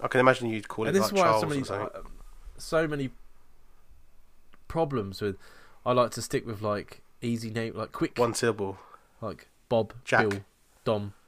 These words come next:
Speaker 2: Rob, <laughs> Dan, Jack, Jeff.
Speaker 1: Would you go
Speaker 2: Joe.
Speaker 1: f-, would you have a junior,
Speaker 2: <laughs>
Speaker 1: like a Dan Junior?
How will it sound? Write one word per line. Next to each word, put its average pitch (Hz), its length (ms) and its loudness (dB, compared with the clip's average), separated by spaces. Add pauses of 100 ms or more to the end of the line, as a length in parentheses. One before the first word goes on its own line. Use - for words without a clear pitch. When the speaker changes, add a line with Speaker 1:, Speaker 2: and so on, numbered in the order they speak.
(180)
Speaker 2:
Rob, 110 240 2 (600)
<laughs> - 600 -4
Dan, 117 300 0 (400)
Jack, - 340 -2 (720)
Jeff. - 360 -2 (680)
Speaker 1:
Would 127 160 2
you 156 100 8
go 147 220 12
Speaker 2:
Joe. 104 100 0
Speaker 1:
f-, 107 40 -2
would 131 180 0
you 156 220 6
have 151 180 10
a 120 180 8
junior, 113 420 2 (180)
Speaker 2:
<laughs> 784 140 -4
Speaker 1:
like - 160 -4
a - 40 -6
Dan 110 400 -2
Junior? 107 420 -6